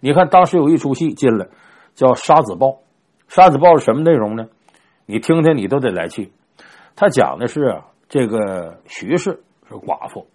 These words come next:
老爷们儿姓王死了，他呢留下一儿一女。这徐氏呢岁数不大，三十多岁儿，还长得漂亮，就妖艳风骚。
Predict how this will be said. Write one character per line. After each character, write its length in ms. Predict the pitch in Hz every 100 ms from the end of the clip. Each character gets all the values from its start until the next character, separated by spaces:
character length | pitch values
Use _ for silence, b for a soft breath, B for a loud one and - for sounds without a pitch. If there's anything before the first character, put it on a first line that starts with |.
| _
老 180 | - 76
爷 120 | 104
们 100 | 139
儿 40 | 175
姓 200 | - 151
王 200 | 80 143
死 180 | - -
了， 200 | - - _ _ _ _ _ _ _ _ _ _ _ _ _ -
他 160 | 196 226
呢 180 | 226 - _ _ _
留 240 | 123 170
下 100 | 165 185 175
一 160 | 180
儿 160 | 160 175
一 60 | 185
女。 360 | 113 - 104 _ _ _ _ _ _ _ _ _
这 160 | 262
徐 280 | 208 - 330
氏 220 | 247 269
呢 180 | 208 156 135 _ _ _ _ _ _ - _ _
岁 220 | - 202
数 80 | 160
不 100 | 180
大， 260 | 220 214 _ _ -
三 220 | 190 190
十 80 | 185
多 140 | 180
岁 120 | 214
儿， 120 | 214 - -
还 140 | -
长 300 | - - -
得 80 | 110
漂 280 | - 180 90
亮， 120 | - b b b
就 140 | -
妖 200 | 107 185
艳 260 | 196 208 -
风 200 | - 143
骚。 240 | 131 90